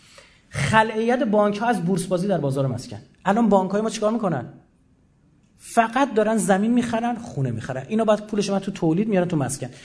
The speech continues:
این باعث می‌شه تقاضای کاذب به وجود بیاد، قیمت مسکن بالا بشه، شما نتونید بری خونه اجاره کنی، نتونید بری خونه بخری. دلیلش یکی از دلیلش اینه. ما خودمون بانکایی داریم بهشون پول می‌دیم، دارن پدر خودمون رو در میارن. یعنی مثل یک سرطان افتادن به جان خودمون.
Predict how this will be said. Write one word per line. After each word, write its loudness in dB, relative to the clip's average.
این 4
باعث 6
می‌شه -4
تقاضای -4
کاذب -4
به -2
وجود 0
بیاد، -2
قیمت 0
مسکن -2
بالا 0
بشه، -4
شما -4
نتونید -4
بری -8
خونه -10
اجاره -16
کنی، -20
نتونید 6
بری 2
خونه -2
بخری. -6
دلیلش 0
یکی -4
از -2
دلیلش -4
اینه. -10
ما 10
خودمون 4
بانکایی 4
داریم 2
بهشون 0
پول 2
می‌دیم، 4
دارن 6
پدر 4
خودمون 0
رو -2
در -2
میارن. -8
یعنی 4
مثل 2
یک 0
سرطان 2
افتادن -2
به 4
جان 2
خودمون. -6